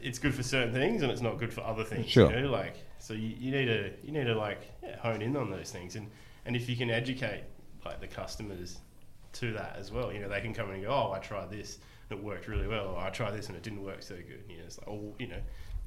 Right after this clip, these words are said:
Speaker 1: you know, it's like, that's the feedback. Like, you know, you wanna know how it went for them. I'm sure, like, it works the same with you. Like,
Speaker 2: Sure.
Speaker 1: think, you know, things that work, you know, for you, that for some customers don't work for others, you know.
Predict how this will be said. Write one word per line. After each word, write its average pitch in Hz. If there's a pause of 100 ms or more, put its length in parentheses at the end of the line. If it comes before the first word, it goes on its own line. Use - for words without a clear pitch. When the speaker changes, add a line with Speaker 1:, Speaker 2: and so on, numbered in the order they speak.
(140)
Speaker 1:
you -
know, -
it's -
like, 127
that's 135
the 131
feedback. 139
Like, -
you 113
know, 101
you 107
wanna 104
know 98 (520)
how 98
it -
went 95
for -
them. 98
I'm 101
sure, 110
like, 92
it 92
works 95
the 110
same 95
with 92
you. 131
Like, -
Speaker 2:
Sure. 92 (480)
Speaker 1:
think, 98
you 107
know, 95
things 101
that 98
work, 98 (760)
you 107
know, 90
for -
you, 107
that 110
for -
some 113
customers 107
don't 104
work 101
for -
others, 135
you -
know. 50